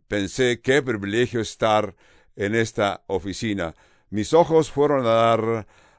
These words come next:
al escritorio una sección que estaba escrita diciendo, "Los que han muerto no murieron en vano, sino que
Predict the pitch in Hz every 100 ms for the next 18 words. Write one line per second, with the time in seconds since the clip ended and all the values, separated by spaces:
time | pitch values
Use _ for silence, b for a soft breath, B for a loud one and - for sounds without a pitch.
0 | b - 104 104 101 - 92 131 139 139
1 | 135 - 107 120 120 - 95 - 123 120
2 | 104 - 117 110 104 - 113 107 101 92
3 | 107 101 90 82 - b b b - 101
4 | - 151 165 165 147 139 - 113 107 104
5 | - 107 117 113 107 117 110 104 95 113
6 | 107 101 98 95 95 - 95 90